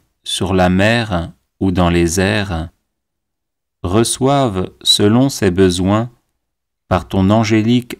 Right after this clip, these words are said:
intercession, la guérison et la protection de notre Dieu, aujourd'hui et en tout temps, ainsi qu'une bonne réponse devant le jugement dernier,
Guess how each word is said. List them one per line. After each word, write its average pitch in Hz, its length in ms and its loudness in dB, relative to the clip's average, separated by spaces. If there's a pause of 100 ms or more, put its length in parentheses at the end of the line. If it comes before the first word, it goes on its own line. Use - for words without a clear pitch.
intercession, 113 960 -2 (920)
la 95 160 2
guérison 117 680 0 (260)
et 92 100 0
la 123 140 2
protection 104 960 -2 (240)
de 90 140 -2
notre 90 400 -2
Dieu, 90 460 -4 (840)
aujourd'hui 120 800 0 (340)
et 180 160 2
en 180 120 2
tout 113 220 -4
temps, 117 400 -2 (960)
ainsi 117 500 0
qu'une 98 320 2
bonne 117 380 2
réponse 104 840 -2 (420)
devant 92 360 2
le 95 140 4
jugement 98 580 0
dernier, 101 600 -4